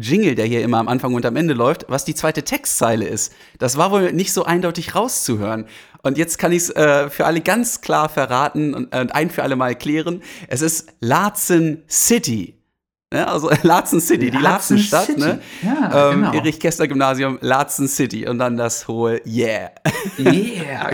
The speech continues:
Speaker 2: genau. Aber dann, äh, ja, also das, diese Rückfrage hatte ich übrigens auch. Ich hab's noch ein bisschen offen gelassen, aber gut, jetzt ist es ja geklärt,
Speaker 1: <laughs> Je-,
Speaker 2: Gott sei
Speaker 1: je-,
Speaker 2: Dank.
Speaker 1: jetzt ist es,
Speaker 2: Hier
Speaker 1: es ist ganz klar, ja.
Speaker 2: an Ort und Stelle. <laughs>
Speaker 1: Johannes,
Speaker 2: So.
Speaker 1: ähm,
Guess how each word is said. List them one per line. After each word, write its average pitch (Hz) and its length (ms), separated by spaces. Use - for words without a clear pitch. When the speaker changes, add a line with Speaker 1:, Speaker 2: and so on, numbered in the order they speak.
Speaker 2:
genau. 135 500
Aber 135 200
dann, 180 320
äh, 151 440
ja, 139 220
also 117 200
das, 143 260
diese 170 380
Rückfrage 165 400
hatte 160 180
ich 147 60
übrigens 139 420
auch. 277 380
Ich 220 180
hab's 202 220
noch 165 80
ein 156 60
bisschen 156 260
offen 208 280
gelassen, 180 480
aber 160 180
gut, - 240
jetzt 147 220
ist 143 120
es 143 140
ja 139 100
geklärt, 131 340
Speaker 1:
<laughs> 180 180
Je-, 180 40
Speaker 2:
Gott 160 200
sei 156 60
Speaker 1:
je-, 156 80
Speaker 2:
Dank. 135 180
Speaker 1:
jetzt - 220
ist 156 160
es, 180 60
Speaker 2:
Hier - 200
Speaker 1:
es 131 160
ist - 100
ganz 139 220
klar, 117 200
ja. 117 160
Speaker 2:
an 165 280
Ort 135 300
und 131 120
Stelle. 107 400
<laughs> - 600
Speaker 1:
Johannes, 170 280
Speaker 2:
So. 180 180
Speaker 1:
ähm, 151 280